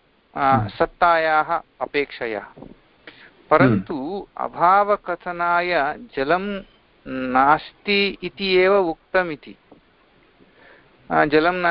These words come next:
Speaker 1: अभावकथनाय जलं नास्ति इति उ-, नास्ति इत्येव उक्तं। तस्मात्
Speaker 2: हम्म।
Speaker 1: कारणेन जल-, जले, जलत्वेनैव जलस्य उल्लेखः कृतः।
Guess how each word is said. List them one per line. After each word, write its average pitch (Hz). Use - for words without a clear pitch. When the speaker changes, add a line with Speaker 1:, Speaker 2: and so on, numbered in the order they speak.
Speaker 1:
अभावकथनाय 175
जलं 165
नास्ति 143
इति 107
उ-, 131
नास्ति 160
इत्येव 180
उक्तं। 151
तस्मात् 196
Speaker 2:
हम्म। 135
Speaker 1:
कारणेन 127
जल-, 143
जले, 185
जलत्वेनैव 185
जलस्य 165
उल्लेखः 160
कृतः। 123